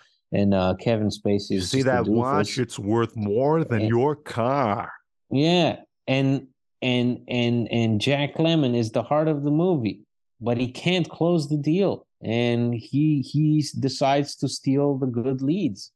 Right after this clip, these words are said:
Speaker 1: And it doesn't work out for him because he's not a closer,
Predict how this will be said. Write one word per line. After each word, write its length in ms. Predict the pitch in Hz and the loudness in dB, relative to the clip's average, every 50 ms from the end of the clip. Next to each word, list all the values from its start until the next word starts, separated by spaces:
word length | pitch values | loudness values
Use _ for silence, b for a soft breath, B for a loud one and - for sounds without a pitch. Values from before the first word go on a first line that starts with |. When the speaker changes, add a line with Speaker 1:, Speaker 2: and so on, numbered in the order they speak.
| _ _ _ _ _ _ _ _ _ _ _ _ - | _ _ _ _ _ _ _ _ _ _ _ _ -2
Speaker 1:
And 140 | 104 113 | 0 0
it 120 | 120 113 98 | 0 0 0
doesn't 300 | 123 123 127 123 131 139 | 0 0 0 0 0 2
work 260 | 139 151 147 147 - | 2 2 0 0 -2
out 280 | 151 156 185 180 170 - | -2 -2 -2 -2 -4 -4
for 100 | 139 98 | -4 -4
him 240 | 98 - - - _ _ _ _ _ _ _ _ _ - | -4 -6 -12 -16 _ _ _ _ _ _ _ _ _ -6
because 340 | 101 98 - 110 101 98 | -6 -4 -2 -2 -4 -4
he's 220 | - - 104 92 101 | -4 -4 -2 0 0
not 240 | 104 110 113 120 123 | 2 2 2 2 0
a 40 | |
closer, 640 | 123 - - - 131 127 127 123 110 98 98 92 98 | -2 -4 -2 0 2 2 2 2 0 0 -4 -8 -8